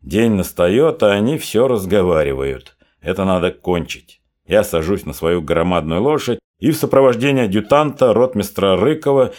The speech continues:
и двух вестовых галопом еду туда. Комитет окружен офицерами-стрелками. Идут разговоры. Или они стараются выиграть время, ожидая помощи, конечно, моральной. Физической силы у них было слишком достаточно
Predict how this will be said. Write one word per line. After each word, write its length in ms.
и 120
двух 320
вестовых 600
галопом 580
еду 320
туда. 400
Комитет 460
окружен 580
офицерами-стрелками. 1200
Идут 340
разговоры. 760
Или 160
они 160
стараются 600
выиграть 420
время, 360
ожидая 340
помощи, 720
конечно, 340
моральной. 760
Физической 680
силы 340
у 40
них 200
было 180
слишком 340
достаточно 720